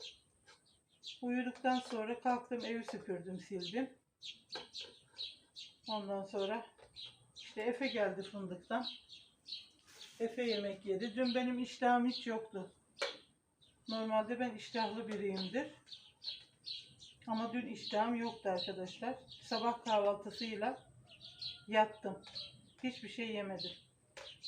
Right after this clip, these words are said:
Sabah kahvaltı yapmıştım. İşte yapmıştık hep beraber. Onunla bir daha da ne öğlen yedim ne akşam. Öyle yattım. Hiç iştahım yoktu ama çok su içtim.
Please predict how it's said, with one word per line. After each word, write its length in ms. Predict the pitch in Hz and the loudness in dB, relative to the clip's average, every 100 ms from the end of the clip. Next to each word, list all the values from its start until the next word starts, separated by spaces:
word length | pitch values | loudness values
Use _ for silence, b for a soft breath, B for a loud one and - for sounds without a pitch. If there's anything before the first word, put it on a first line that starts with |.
| - - - - | -10 -12 -16 -20
Sabah 420 | - 240 226 240 - - - | -4 -2 2 0 0 -10 -4
kahvaltı 500 | 233 214 208 208 226 | 2 6 6 4 0
yapmıştım. 720 | 214 - 190 - 196 190 - - _ _ - - _ _ - - - - - - - - - | 0 0 -6 -8 -6 -8 -10 -20 _ _ -20 -20 _ _ -20 -16 -14 -12 -16 -18 -20 -20 -14
İşte 340 | - - - 202 | -12 -10 -4 -2
yapmıştık 640 | 190 208 208 202 180 254 | 2 4 4 2 -6 -4
hep 220 | 214 196 - | -2 -2 0
beraber. 600 | 185 185 180 247 277 - - - - - - - - - - | 2 2 2 0 -4 -10 -12 -12 -12 -18 -16 -14 -14 -18 0
Onunla 500 | 247 240 220 247 269 - - - - 220 | 4 4 4 2 0 -8 -10 -8 -6 -2
bir 120 | 233 | 6
daha 220 | 226 214 | 8 8
da 100 | 214 | 6
ne 180 | 233 240 | 6 6
öğlen 360 | 226 226 233 | 6 6 4
yedim 400 | 233 202 208 247 | 4 0 -2 0
ne 120 | 226 208 | 2 2
akşam. 440 | 202 - 208 202 - - - _ - - - - - - - - | 0 -2 -6 -6 -10 -18 -20 _ -12 -12 -20 -20 -20 -20 -12 0
Öyle 260 | 233 214 | 0 2
yattım. 640 | 220 214 208 - 180 - - - - - - - - | 0 -2 -4 -6 -6 -10 -16 -20 -18 -16 -14 -8 -4
Hiç 180 | 277 | -2
iştahım 480 | 247 220 - 226 226 | -2 -2 4 4 4
yoktu 320 | 214 208 - 233 | 0 -2 2 4
ama 220 | 311 302 | 4 2
çok 220 | 262 247 | 0 -2
su 200 | - 226 | -2 -2
içtim. 380 | 202 - 190 | -2 -4 -6